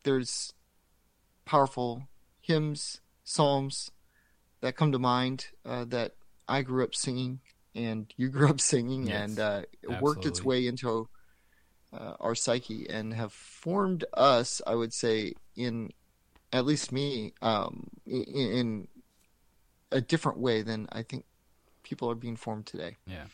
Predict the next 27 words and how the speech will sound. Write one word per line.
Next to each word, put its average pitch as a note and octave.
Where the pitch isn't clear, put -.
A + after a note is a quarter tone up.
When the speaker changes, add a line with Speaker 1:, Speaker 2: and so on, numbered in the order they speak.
Speaker 2:
And, C3
Speaker 1:
Um, A2
Speaker 2:
and C3+
I C#3
wanted D3+
to A#2
say A#2+
one B2
more A#2
thing A2
about F#2+
this F#2
particular F#2
challenge F#2
and G2+
why G2
we F#2
set F2+
it F2
up E2
the -
way E2+
that E2+
we E2+
did. E2+
Um, F#2+
Speaker 1:
Yeah. D3